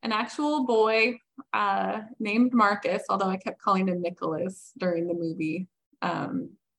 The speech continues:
'cause that's his real name, Peter James. Um,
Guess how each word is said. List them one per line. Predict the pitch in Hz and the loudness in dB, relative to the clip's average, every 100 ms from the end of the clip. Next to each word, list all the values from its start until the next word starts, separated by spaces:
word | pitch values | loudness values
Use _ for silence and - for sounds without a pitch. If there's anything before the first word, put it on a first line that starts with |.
| _ | _
'cause | 185 | -6
that's | 165 - | -4 -4
his | 170 180 | -8 -4
real | 180 165 | -4 -4
name, | 165 180 196 269 - - | -4 -6 -8 -10 -18 -10
Peter | 262 262 | -6 -6
James. | 262 220 185 - _ _ _ _ _ _ _ _ _ _ _ _ _ _ _ _ _ _ _ _ _ - | -6 -6 -8 -10 _ _ _ _ _ _ _ _ _ _ _ _ _ _ _ _ _ _ _ _ _ 0
Um, | 214 202 190 175 170 | 4 6 6 2 -2